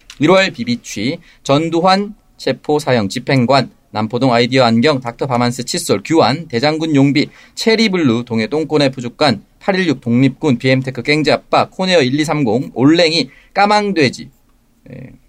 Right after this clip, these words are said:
고니자, 볼트는 정풍볼트, 볼트맨, 부산 명지 다락마을, 산격동 스터디학원, 쨍하고 해뜰 달, 수맥동판 와코파,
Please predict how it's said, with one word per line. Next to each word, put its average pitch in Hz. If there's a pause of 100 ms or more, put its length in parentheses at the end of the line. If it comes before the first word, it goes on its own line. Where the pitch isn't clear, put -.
(160)
고니자, 135
볼트는 160
정풍볼트, 139
볼트맨, 127
부산 147
명지 101
다락마을, 113 (180)
산격동 170
스터디학원, 131
쨍하고 156
해뜰 160
달, 127 (340)
수맥동판 147
와코파, 110